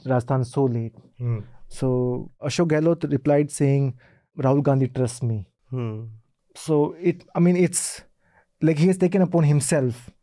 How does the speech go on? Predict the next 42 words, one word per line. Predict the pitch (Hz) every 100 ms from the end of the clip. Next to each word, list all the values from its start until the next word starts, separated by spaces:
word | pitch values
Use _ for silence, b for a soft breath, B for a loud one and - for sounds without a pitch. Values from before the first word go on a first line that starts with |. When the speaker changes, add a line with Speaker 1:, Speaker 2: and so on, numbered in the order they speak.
| _
Speaker 2:
Hmm. | 135 123 113 117 - -
Speaker 1:
to | 143
make | 139 151 147
Congress | 139 135 135 -
win | 135 127
this | 123
election. | 127 117 - 113 104 - -
Last | 131 139 143
election, | 135 - 139
it | 123
was | 135 135 - - 123
Speaker 2:
Bot. | 107 -
Speaker 1:
Sachin | - 131 151 131
Pilot. | 131 123 120 123
Speaker 2:
Bot, | 208
Speaker 1:
Sachin | 131
Speaker 2:
yeah. | 160
Speaker 1:
Pilot | 151 151 143
was | 143 123
the | 147 139
pres-, | - 131 120 -
Congress | 139 139 143
president, | - 127 117 147
state | - 139 -
Congress | 127 135 110
Speaker 2:
Mm-hmm. |
Speaker 1:
president, | 123 120 117 147 185 B B B B
and | 135 139
he | 120 143 160
campaigned, | 143 135 - 135 139 135
uh, | 127 120 117 110 B B B _ _ -
uh, | 123 117 113 117 - - 135
with | 123
lot | 127 127 135
of | -
vigor, | 127 127 139 147 139 -
and | 117 117 123
he | 117 143
traveled | 135 131 131 127 120 120
across | 127 127
the | - 135
state. | - 127 151